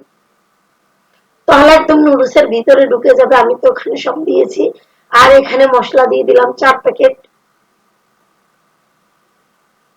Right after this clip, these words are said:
তো সিদ্ধ হোক, মাশাআল্লাহ, খুব সুন্দরভাবে কিন্তু সিদ্ধ হয়ে গেছে, আর পানি নাই। এখন কিন্তু নামিয়ে ফেলবো। আর এই যে আমার চিকেনটা হয়ে গেছে, আমি কিন্তু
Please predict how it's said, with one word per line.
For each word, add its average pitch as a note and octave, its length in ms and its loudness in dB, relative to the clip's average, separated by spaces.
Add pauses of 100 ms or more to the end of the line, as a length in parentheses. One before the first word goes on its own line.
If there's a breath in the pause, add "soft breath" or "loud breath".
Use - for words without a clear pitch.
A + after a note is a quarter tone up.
(520)
তো - 80 2 (120)
সিদ্ধ - 400 -2
হোক, C#4 280 2 (100)
মাশাআল্লাহ, B3 540 0 (100)
খুব C#4 140 -12
সুন্দরভাবে A#4+ 580 0
কিন্তু - 280 -6 (460)
সিদ্ধ D4 320 -2
হয়ে - 200 4
গেছে, B4 220 -2
আর B4+ 160 0
পানি B4+ 260 2
নাই। B4 260 -2
এখন - 200 -10
কিন্তু - 260 -4
নামিয়ে C4+ 440 -2
ফেলবো। A3+ 320 -2 (1900)
আর C4 180 2
এই C#4 120 4
যে C#4+ 120 2
আমার C4 320 2
চিকেনটা C4+ 360 -4
হয়ে C#4 280 0
গেছে, B3+ 240 -2
আমি C4 140 -2
কিন্তু C4+ 300 -6